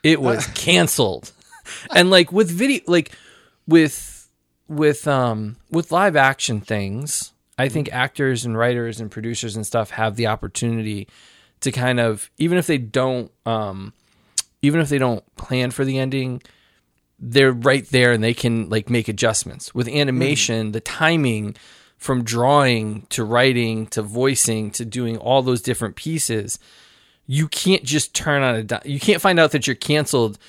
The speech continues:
Speaker 1: change the line of dialogue to finish it up. Like, y-, you, you <laughs> don't have the animation to pull it off.
Speaker 2: That's a good point. I never thought of that, that with specifically animation with finales. Um, but yeah, back then also, it's just, it wasn't a time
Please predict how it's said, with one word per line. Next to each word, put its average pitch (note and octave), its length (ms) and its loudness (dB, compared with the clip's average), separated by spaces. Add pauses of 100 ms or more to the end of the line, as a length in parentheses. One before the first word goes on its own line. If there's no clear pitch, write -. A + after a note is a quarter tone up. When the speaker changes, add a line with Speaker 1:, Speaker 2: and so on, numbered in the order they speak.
(160)
Speaker 1:
change D3+ 280 0
the C#3 100 -2
line B2+ 180 0
of A2 40 -6
dialogue A#2+ 440 4
to G2+ 60 -12
finish A2 380 -2
it G#2+ 80 -2
up. D3+ 280 -2 (480)
Like, B2 200 2 (120)
y-, G#2 280 -12
you, A#2 480 -10
you A#2+ 220 0
<laughs> D#3+ 60 6
don't - 320 -4
have D3 180 6
the C#3 160 2
animation C3+ 520 0
to A2 80 -8
pull A2+ 240 -2
it G2+ 80 -2
off. - 640 -6
Speaker 2:
That's C#4+ 140 -10
a - 20 -10
good B3+ 160 -6
point. F3+ 200 -4
I C3+ 40 -2
never G3 160 -4
thought F#3+ 240 -4
of C3+ 100 -4
that, A#2 140 -6
that A#2+ 180 -8
with A#2+ 240 -10 (440)
specifically E3+ 460 -2
animation C3 520 -4
with A2 120 -12
finales. G#2+ 800 -10
Um, G#2+ 460 -10 (460)
but E3+ 120 -2
yeah, A3 220 -2
back E3+ 260 -2
then D#3+ 160 -2
also, B2+ 460 -4
it's A2 120 -12
just, C3+ 240 -12
it D3 100 -6
wasn't D3 300 -4
a A2 40 -10
time B2+ 480 -10